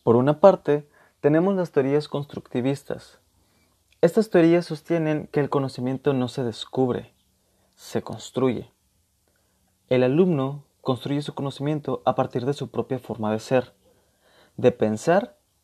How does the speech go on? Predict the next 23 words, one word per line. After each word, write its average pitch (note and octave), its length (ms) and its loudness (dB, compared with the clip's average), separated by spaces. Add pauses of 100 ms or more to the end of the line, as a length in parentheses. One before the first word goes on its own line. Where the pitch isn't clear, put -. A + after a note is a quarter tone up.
(100)
y G3 120 6
de E3+ 100 8
interpretar D3+ 840 2
la D#3 100 0
información. D3 720 -4 (1500)
Ahora A#2 340 2
bien, F#3+ 320 2 (260)
mencionemos D#3+ 560 0
los F3+ 120 0
principales C3+ 480 -2
exponentes A#2 520 -2
de G#2+ 60 0
esta G#2+ 220 -4
teoría. - 360 -6 (1600)
Los B2+ 120 2
principales D#3 440 4
exponentes D#3 580 -2 (140)
de A#2+ 100 2
esta C#3 260 0
teoría E3 460 2 (220)
son A#2+ 320 -2 (100)
Lev C#3 220 4
Vygotsky D3+ 600 2